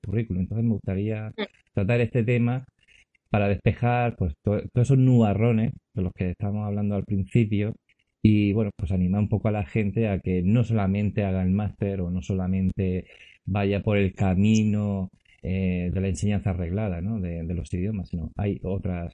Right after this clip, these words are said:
Speaker 1: otras maneras de promocionarse. ¿Qué te
Speaker 2: Yo creo que
Speaker 1: parece?
Speaker 2: se está expandiendo mucho la enseñanza de idiomas. Eh, hace una semana estuve en un curso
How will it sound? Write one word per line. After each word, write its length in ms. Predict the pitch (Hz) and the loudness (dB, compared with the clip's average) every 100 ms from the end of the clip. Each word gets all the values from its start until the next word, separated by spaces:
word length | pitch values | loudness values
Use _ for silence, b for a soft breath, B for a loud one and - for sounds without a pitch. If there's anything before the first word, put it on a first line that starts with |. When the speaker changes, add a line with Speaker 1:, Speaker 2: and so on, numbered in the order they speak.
| - | -4
Speaker 1:
otras 220 | 117 113 | 0 2
maneras 500 | 95 87 95 92 85 | 2 2 0 0 -2
de 200 | 90 85 - | -4 -4 -2
promocionarse. 760 | 90 87 - 90 95 95 85 - _ _ _ _ _ - | -2 -2 -2 -2 -2 -4 -10 -10 _ _ _ _ _ 4
¿Qué 60 | |
te 80 | 131 | 6
Speaker 2:
Yo 60 | 147 | 6
creo 140 | 233 269 | 6 6
que 100 | 285 | 6
Speaker 1:
parece? 80 | - | 4
Speaker 2:
se 220 | 208 208 196 | 2 4 4
está 240 | 196 214 | 4 2
expandiendo 520 | 214 - 226 214 233 | 2 2 4 4 4
mucho 320 | 214 220 220 | 4 4 8
la 100 | 247 | 8
enseñanza 500 | 233 214 185 185 226 | 8 4 2 2 4
de 120 | 214 175 | 6 6
idiomas. 500 | 180 214 208 190 - B B B B B | 4 2 4 0 -2 B B B B B
Eh, 300 | 190 202 196 | 2 6 8
hace 580 | 190 202 - 220 226 220 | 8 6 4 6 8 6
una 180 | 220 220 | 6 6
semana 420 | 226 208 220 240 | 6 6 8 8
estuve 300 | 247 - 214 | 6 4 6
en 60 | 220 | 4
un 320 | 208 208 208 | 4 0 0
curso 580 | - 269 277 - 294 339 | 4 4 4 4 4 2